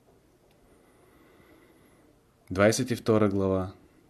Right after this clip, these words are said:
първи, тридесет и осми стих.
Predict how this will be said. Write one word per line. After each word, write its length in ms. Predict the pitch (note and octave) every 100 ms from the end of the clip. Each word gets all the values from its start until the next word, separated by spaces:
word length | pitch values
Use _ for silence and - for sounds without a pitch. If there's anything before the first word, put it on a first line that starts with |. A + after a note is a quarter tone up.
| _ _ _ _ _ _ _ _ _ _ -
първи, 420 | A2 G#2+ G#2 G#2+
тридесет 440 | G2 G2 G2+ G2
и 60 | F#2
осми 320 | F2 - F2+
стих. 420 | - - - -